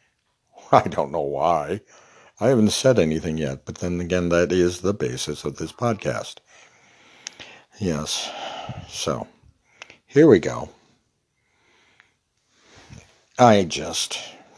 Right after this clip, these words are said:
I don't know. I'll probably throw this one out and re-record it later. It's not coming out as well as I thought. Maybe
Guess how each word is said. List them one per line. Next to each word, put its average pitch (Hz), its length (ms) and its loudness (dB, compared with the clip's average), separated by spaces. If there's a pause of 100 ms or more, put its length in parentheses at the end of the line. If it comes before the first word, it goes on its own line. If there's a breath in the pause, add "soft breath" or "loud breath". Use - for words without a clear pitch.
(1300 loud breath)
I 80 80 -4
don't 71 180 -4
know. 71 300 -8
I'll 101 100 0
probably 95 340 6
throw 85 240 0
this 76 220 -2
one 76 140 -4
out 76 180 -2
and 76 120 -8
re-record 73 540 -2
it 71 120 0
later. 76 480 2 (600 soft breath)
It's - 220 -8
not 85 200 2
coming 76 260 -2
out 65 180 -6
as 65 180 -14
well 60 200 -12
as - 100 -14
I - 100 -12
thought. 120 400 -12 (1800 loud breath)
Maybe 98 480 4